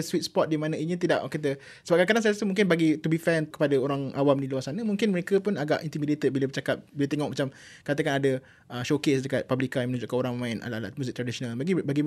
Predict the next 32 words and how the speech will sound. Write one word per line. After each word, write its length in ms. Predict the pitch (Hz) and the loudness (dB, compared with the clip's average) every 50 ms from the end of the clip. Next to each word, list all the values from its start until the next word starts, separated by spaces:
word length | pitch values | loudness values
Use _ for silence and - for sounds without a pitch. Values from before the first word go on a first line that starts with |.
| 151 151 - | -2 -4 -6
mungkin 180 | 160 156 202 185 170 | -2 0 2 2 2
bagi 80 | 160 | 2
mereka, 240 | 151 143 139 175 - | 2 0 0 2 2
"Oh, 80 | 135 131 | 2 2
ini 160 | 127 165 165 | 2 2 2
dah 80 | 156 135 | 2 2
macam, 240 | 131 - 139 127 127 - - - - - - _ _ - | 2 -2 -4 -4 -6 -10 -16 -20 -20 -20 -20 _ _ -8
macam 200 | 131 139 143 135 131 123 | -4 -2 0 0 0 0
Ali 160 | 120 143 143 - | 0 0 0 0
cakap 160 | 143 127 143 | 0 0 2
tadi, 160 | 156 180 185 | 2 4 4
kan, 160 | 196 151 127 | 4 4 4
terlalu 240 | - 135 131 135 135 | 2 0 0 0 0
teknikal, 400 | 143 92 143 156 - 202 196 190 | 0 -2 -2 -2 0 2 2 2
terlalu 480 | 170 165 143 135 135 143 139 131 131 - | 2 2 0 0 2 0 0 -2 -2 -4
macam 160 | 139 123 127 | -4 -4 -4
complicated 640 | - 131 127 135 131 156 156 156 190 180 - - - - - - - _ - | -6 -6 -4 -2 -2 -2 0 4 4 4 4 4 -2 -12 -20 -20 -16 _ 0
dan 240 | 147 143 143 143 135 | 2 2 2 4 4
very 480 | 143 143 151 170 170 170 175 180 175 - - | 4 4 4 2 0 0 -2 -4 -6 -4 0
high 240 | - 151 143 139 - | 2 2 4 2 0
art." 240 | 127 92 - - 147 | -4 -6 -6 -4 0
Whereas 320 | 151 160 175 175 175 143 | 4 6 6 6 6 2
is, 160 | 147 135 - - - _ | -2 -2 -4 -10 -8 _
technically 320 | 156 156 175 175 240 208 147 | -2 -2 0 0 0 0 0
it's 80 | 131 | 0
not, 240 | 147 160 165 131 151 | 0 -2 -2 0 0
but 160 | 147 143 123 | 0 0 0
macam 240 | - 139 - 165 143 | 0 -2 -6 -6 -4
kadang-kadang 320 | 143 143 156 160 160 151 - | 0 0 2 2 2 0 0
orang 400 | 151 151 143 143 143 143 90 - _ - - - | -2 -2 -2 -2 -4 -8 -10 -16 _ -20 -20 0
put 160 | - 185 175 175 - | 2 4 4 4 2
it, 160 | 160 156 - | 0 -2 -2